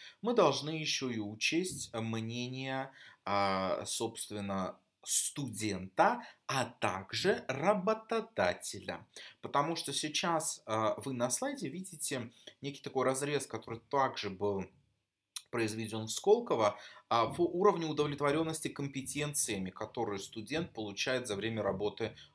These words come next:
в вузе. И как мы видим, что мы, как преподаватели, очень даже удовлетворены и довольны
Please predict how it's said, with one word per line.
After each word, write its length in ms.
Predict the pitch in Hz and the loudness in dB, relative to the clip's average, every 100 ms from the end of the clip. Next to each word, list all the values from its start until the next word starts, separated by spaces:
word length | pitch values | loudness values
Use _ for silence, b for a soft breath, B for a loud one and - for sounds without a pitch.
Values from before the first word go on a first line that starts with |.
| 104 | 2
в 200 | 113 120 | 2 2
вузе. 340 | 139 120 - 95 | -2 -4 -2 0
И 20 | |
как 220 | 123 180 196 | 2 2 2
мы 100 | 165 | -2
видим, 280 | 202 190 151 | -2 -4 -4
что 280 | - 151 | -2 0
мы, 220 | 143 180 214 | 2 2 2
как 320 | 180 165 - | 2 2 0
преподаватели, 1300 | 147 147 135 135 131 139 120 - - 98 104 120 82 B B - | -4 -4 0 2 6 6 6 4 -4 -4 -2 -4 -4 B B -2
очень 440 | 156 156 - 123 | 2 4 4 6
даже 300 | 120 117 113 110 | 8 8 6 0
удовлетворены 800 | 104 110 117 - 120 123 127 120 | 0 0 -2 -2 -2 -2 -2 -4
и 60 | 98 | 2
довольны 1000 | 98 117 110 120 110 98 104 127 196 | 8 10 8 6 6 6 4 0 0